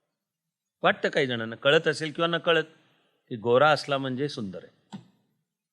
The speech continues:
तर बाबू बोरकर पहा, ओळी किती छान आहेत.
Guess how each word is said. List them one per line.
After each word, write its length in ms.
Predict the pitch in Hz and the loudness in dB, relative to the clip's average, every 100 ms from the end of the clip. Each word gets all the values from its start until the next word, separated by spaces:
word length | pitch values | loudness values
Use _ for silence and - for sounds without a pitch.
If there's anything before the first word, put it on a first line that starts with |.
| _ _ _ _ _ _ _ _ | _ _ _ _ _ _ _ _
तर 80 | 156 | 0
बाबू 320 | 123 117 139 | 4 4 2
बोरकर 320 | 131 104 113 | 0 -2 -6
पहा, 300 | 104 131 139 | -8 -2 0
ओळी 200 | 123 107 | 0 -2
किती 300 | 104 110 123 | -8 -12 -14
छान 240 | 120 120 | -12 -10
आहेत. 100 | 104 | -10